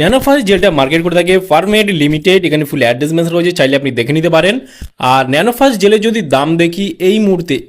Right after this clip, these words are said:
এমআরপি রয়েছে একশো ষাট টাকা এমআরপি, এখানে এক্সপায়ারি ডেট, ব্যাচ নাম্বার, ম্যানুফ্যাকচার ডেট already মেনশন করা রয়েছে। ন্যানোফাস্ট জেল ভারতবর্ষের যে কোনো মেডিকেল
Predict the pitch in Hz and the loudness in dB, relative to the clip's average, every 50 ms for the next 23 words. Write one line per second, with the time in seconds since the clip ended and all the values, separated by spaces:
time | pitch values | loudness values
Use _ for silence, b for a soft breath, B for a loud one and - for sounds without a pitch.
0 | 156 147 147 160 165 170 170 185 196 170 170 170 170 160 160 - 175 175 180 180 | -4 -2 0 0 0 0 -2 -2 -2 2 2 4 4 2 2 2 2 2 0 -2
1 | B B B B B B B - _ _ - 170 170 185 180 - - - 220 214 | B B B B B B B -20 _ _ -2 0 0 0 -2 -4 -4 0 2 2
2 | 220 214 - - 143 139 139 - - 147 135 139 135 135 151 151 147 147 180 185 | 2 2 0 0 0 0 0 -2 -2 0 2 2 2 2 2 0 0 0 -2 -2
3 | 190 - - 151 139 - 139 139 135 135 - - 175 170 170 175 180 160 131 131 | -2 -2 -4 -4 -2 -2 -2 -2 -2 -4 -2 -2 0 0 2 0 0 0 0 0
4 | 135 135 147 151 151 151 156 151 143 131 127 143 135 - - 147 139 151 160 156 | 0 0 0 -2 0 2 2 2 2 0 -2 -2 -4 -4 -6 -4 -2 -2 0 0
5 | 131 117 120 120 123 185 160 120 113 110 117 110 110 113 110 110 113 110 107 - | 0 0 0 -2 -2 -4 -4 -6 -6 -6 -6 -4 -2 -2 -2 0 -2 -4 -4 -4
6 | 117 113 - - - - B B B B B B B B _ 147 143 165 214 254 | -4 -6 -6 -8 -14 -20 B B B B B B B B _ -2 -2 0 0 0
7 | 254 - 277 277 277 226 180 202 214 202 165 165 165 165 - 175 170 - 185 175 | 0 0 0 0 0 0 0 0 0 0 0 0 -2 -2 -4 -4 -4 -2 -4 -4
8 | - 180 220 233 254 240 240 226 190 165 160 156 156 | -4 -4 -4 -4 -2 -2 0 0 0 -2 -2 0 0